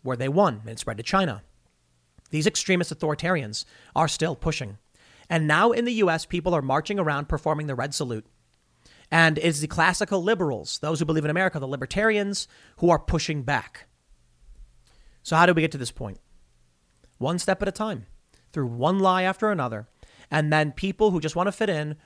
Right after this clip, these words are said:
will march around doing the red salute. People will look back,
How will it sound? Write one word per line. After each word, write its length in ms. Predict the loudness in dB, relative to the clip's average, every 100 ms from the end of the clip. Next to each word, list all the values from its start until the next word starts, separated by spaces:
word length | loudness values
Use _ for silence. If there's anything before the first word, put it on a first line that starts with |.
| -4
will 160 | -4 0
march 320 | 2 2 0
around 440 | -2 0 -2 -6 -12 -6
doing 300 | -2 -2 -2
the 100 | -2
red 220 | -4 -4
salute. 380 | -6 -6 -8 -10 _ _ _ _ _ _ -10 -2
People 220 | 2 2
will 140 | 2
look 220 | 2 2
back, 380 | 2 -2 -4 -20